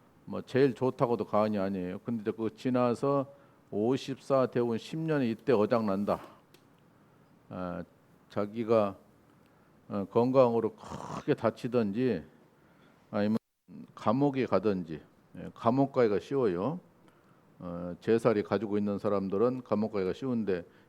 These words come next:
여기가 이제 오자가 들어와서 문제예요. 예, 그래서, 에, 재물 손실, 어,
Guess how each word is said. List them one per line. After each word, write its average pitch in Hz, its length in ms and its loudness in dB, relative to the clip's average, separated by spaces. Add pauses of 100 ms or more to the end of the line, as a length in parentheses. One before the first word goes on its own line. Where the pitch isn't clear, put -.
여기가 143 420 0
이제 120 120 0
오자가 120 460 0
들어와서 110 420 0
문제예요. 80 560 -6 (440)
예, 87 220 -10
그래서, 113 460 0 (560)
에, 95 300 -4
재물 135 420 4
손실, 131 560 0 (1040)
어, 85 500 -8